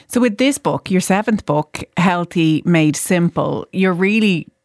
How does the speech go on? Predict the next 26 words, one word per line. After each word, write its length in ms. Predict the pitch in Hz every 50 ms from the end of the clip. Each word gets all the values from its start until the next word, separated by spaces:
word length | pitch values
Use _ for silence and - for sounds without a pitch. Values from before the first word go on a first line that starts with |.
| _ -
trying 600 | - - - 175 160 165 165 160 156 151 147 143
to 160 | - - 165
make 240 | 151 151 151 147 -
it 80 | 156
as 100 | 135 151
simple 300 | - - 147 147 - 139
as 80 | 135 -
possible 340 | - 160 151 - - 151 151
because 320 | 175 165 - 196 180 -
you 100 | 202 202 180
get 260 | - 180 196 214 -
what 160 | 180 160 151
it's 160 | 143 - -
like 220 | 135 147 147 120 -
to 80 | -
have 140 | 160 139 143
a 60 | 131
busy 280 | - 139 139 143 180 143
lifestyle. 480 | 139 127 123 - - - 156 147 147
You 200 | 147 156 185 202
have 240 | 196 180 160 143 -
it. 200 | - - - -
You're 100 | 160 147
running 260 | 147 156 156 156 156
your 120 | 160 147 139
business, 720 | - 156 156 143 - 156 156 156 151 151 151 - - -